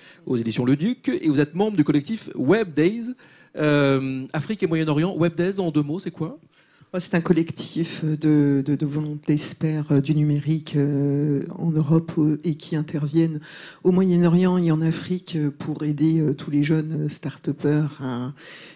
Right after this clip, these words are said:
Speaker 2: eh bien, tout simplement à s'émanciper et à développer leur business. Et donc, euh, on, on y va, on f-, on fait un certain nombre d'événements pour les coacher.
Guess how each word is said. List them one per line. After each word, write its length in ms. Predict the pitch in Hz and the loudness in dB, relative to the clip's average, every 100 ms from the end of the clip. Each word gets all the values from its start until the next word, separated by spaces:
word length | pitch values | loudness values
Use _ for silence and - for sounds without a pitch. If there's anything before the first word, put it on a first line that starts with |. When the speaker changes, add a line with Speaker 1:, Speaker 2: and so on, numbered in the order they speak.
| - | -12
Speaker 2:
eh 80 | 143 | -8
bien, 160 | - | -6
tout 140 | 143 - | -8 -10
simplement 580 | - 151 170 170 175 | -8 -6 -4 -4 -2
à 160 | 170 139 | -2 -4
s'émanciper 1120 | 139 - 165 165 - - - 175 175 185 151 | -6 -8 -6 -6 -6 -10 -6 -2 0 0 -2
et 60 | 143 | -4
à 60 | 131 | -4
développer 380 | 139 147 151 | -4 -4 -2
leur 140 | 160 147 | -2 -2
business. 640 | 151 147 151 147 - - | -6 -4 -4 -4 -8 -10
Et 40 | |
donc, 360 | 127 156 151 - | -6 -6 -6 -6
euh, 260 | - 151 170 175 185 185 | -6 -6 -8 -12 -12 -10
on, 460 | 175 156 175 - | -8 -8 -10 -4
on 60 | 175 | -2
y 100 | 175 | 0
va, 160 | 170 175 | 0 0
on 100 | 175 | 0
f-, 220 | - 170 | -4 -4
on 100 | 175 | -4
fait 180 | 165 170 | -4 -2
un 100 | 160 | -2
certain 280 | - 156 156 | -4 -6 -4
nombre 360 | 143 147 147 | -2 -2 -2
d'événements 520 | 139 151 143 147 156 165 | 0 2 0 -2 -4 -4
pour 160 | - | -6
les 80 | - | -8
coacher. 380 | - - - | -8 -10 -10